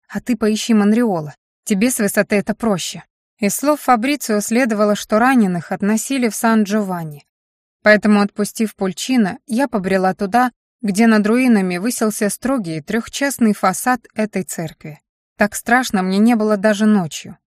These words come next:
Что если Сандро ранен, если он... Нет, нельзя даже думать об этом. После рассказа гондольера я просто не могла спокойно прятаться в спальне, наблюдая, как движутся солнечные полосы по поцарапанному паркету.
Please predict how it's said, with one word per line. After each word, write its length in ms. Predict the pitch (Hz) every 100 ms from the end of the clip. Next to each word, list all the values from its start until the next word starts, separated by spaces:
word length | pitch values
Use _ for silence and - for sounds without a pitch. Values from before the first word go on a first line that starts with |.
| _ _
Что 220 | - 247
если 360 | 240 233 226 220
Сандро 500 | - 233 214 208 208
ранен, 460 | 220 220 165 156
если 400 | 180 202 - 220
он... 240 | 208 208 190 _ _ _ _
Нет, 300 | 202 190 -
нельзя 440 | 202 208 202 220 214
даже 240 | 214 220
думать 400 | 208 220 165 -
об 160 | 165 160
этом. 320 | 147 147 - _ _ _ _
После 280 | 214 220 202
рассказа 460 | 202 - 220 202
гондольера 640 | 185 196 185 196 196 226 185
я 200 | 185 208
просто 340 | 233 214 226
не 100 | 214
могла 340 | 233 233 233
спокойно 560 | 190 - 180 214 196 185
прятаться 480 | - 208 202 - 196
в 60 |
спальне, 600 | - - 208 196 165 160 - _ _
наблюдая, 600 | 202 202 202 208 208 202
как 240 | 190 190 170
движутся 460 | 190 220 202 -
солнечные 680 | 185 214 214 196 - - 190
полосы 580 | - 226 220 190 - 185 _ _ _
по 100 | 214
поцарапанному 760 | 214 - 214 208 202 196 190
паркету. 640 | 185 185 - 170 151 -